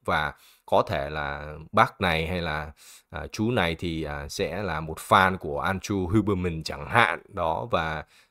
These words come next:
à, cái chuyện này thì cũng không có gì là sai cả, nhưng mà cái chuyện, à, à, một cái điều ở đây là mình cũng muốn nói là cái, cái tác dụng của nó thì nó, nó không có lớn, nó không có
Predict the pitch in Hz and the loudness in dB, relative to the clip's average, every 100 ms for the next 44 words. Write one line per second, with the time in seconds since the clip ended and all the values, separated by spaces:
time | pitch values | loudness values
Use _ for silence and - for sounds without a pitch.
0 | - 87 135 - 143 104 92 98 135 - | -10 -2 0 4 4 4 0 -4 -2 0
1 | 117 131 104 90 90 120 110 - 80 78 | 2 2 2 0 2 2 4 4 2 2
2 | 104 98 92 85 113 - 143 78 82 80 | 0 0 -2 -4 -6 2 2 0 -6 -10
3 | - - - - _ 87 82 87 82 101 | -10 -16 -20 -20 _ -4 -2 -2 0 2
4 | 104 127 92 80 95 101 90 82 82 85 | 4 4 4 4 4 2 2 0 -2 -6
5 | 120 139 135 110 120 123 92 139 85 92 | -8 -10 -6 0 2 4 4 2 -2 -4
6 | 92 107 127 - 147 120 123 85 80 117 | -6 -6 -4 -2 0 0 -2 -4 -4 -4
7 | 82 107 117 117 - 104 95 104 110 110 | -4 -8 -8 -6 -2 -2 -2 0 6 8
8 | 131 196 127 120 | 8 6 -2 -2